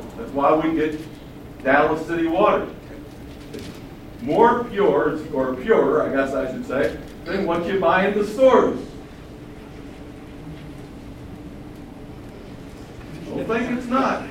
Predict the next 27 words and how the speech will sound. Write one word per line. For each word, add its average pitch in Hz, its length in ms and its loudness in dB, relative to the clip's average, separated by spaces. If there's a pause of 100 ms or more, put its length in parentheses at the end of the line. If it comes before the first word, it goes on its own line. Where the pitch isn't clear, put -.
(1120)
Oh, 131 180 0
yes, 190 280 8
it 196 120 4
is. 226 220 8
You 160 80 2
know, 196 220 4 (560)
uh, 143 220 6
this 214 120 4
was - 160 -2
interesting. 151 600 2
Uh, 135 140 4
my 147 220 2
son 160 200 0
Andrew 165 280 2
was 139 120 0
coming 147 300 0
in 143 180 2
from, 131 360 -4 (800)
uh, 127 260 2
this - 200 2
is, 120 140 0 (760)
this - 140 -12
was 127 180 -4
not 123 220 -2
part 117 220 0
of 101 60 -6
my 104 200 -6